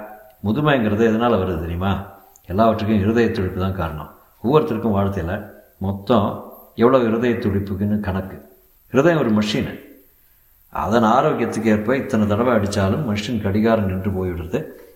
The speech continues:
வாழ்நாள்ங்கிறது இவ்வளவு வருஷம் என்று கணக்கில்லை, இவ்வளவு இருதய துடிப்பு என்று தான் கணக்கு. மேல உட்கார்ந்துருக்காரு மகான செந்தில்நாத புலவரு, அவருடைய இருதயம் நிமிஷத்துக்கு நூறு தடவை அடிக்கிறதில்ல,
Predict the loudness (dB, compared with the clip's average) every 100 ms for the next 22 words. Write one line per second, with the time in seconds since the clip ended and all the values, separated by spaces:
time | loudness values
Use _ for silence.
0 | _ 2 2 4 2 0 0 0 0 2
1 | 2 2 0 0 0 0 0 -2 -2 -4
2 | -6 -10 -20 -20 _ -2 0 2 2 2
3 | 2 2 0 2 2 2 0 0 -4 -6
4 | -10 -16 -20 -20 _ 2 4 2 0 0
5 | 0 0 0 2 2 2 -4 -8 -4 0
6 | 0 0 0 0 0 0 -2 -10 -18 -20
7 | _ _ -20 _ 0 2 2 2 2 2
8 | 0 0 -2 0 2 4 2 2 2 2
9 | 2 2 0 0 -4 -6 -10